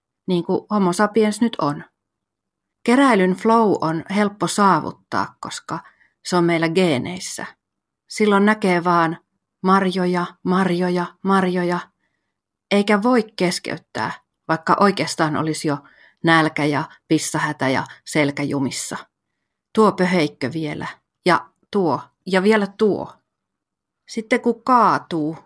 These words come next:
väsymyksissään, ja koska on ihan ryteikössä,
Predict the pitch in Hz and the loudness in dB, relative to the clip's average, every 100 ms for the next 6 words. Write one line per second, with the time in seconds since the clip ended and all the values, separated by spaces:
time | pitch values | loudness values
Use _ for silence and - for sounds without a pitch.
0 | _ - 185 185 175 165 160 - 156 - | _ -4 -2 0 0 0 -2 -4 -6 -6
1 | - 160 160 165 _ _ _ _ _ - | -4 -2 -2 -6 _ _ _ _ _ -6
2 | 165 180 - - 220 240 - 160 147 - | 0 -2 0 2 4 4 0 -2 -2 -4
3 | - 110 117 175 - - | -6 -6 -6 -10 -14 -14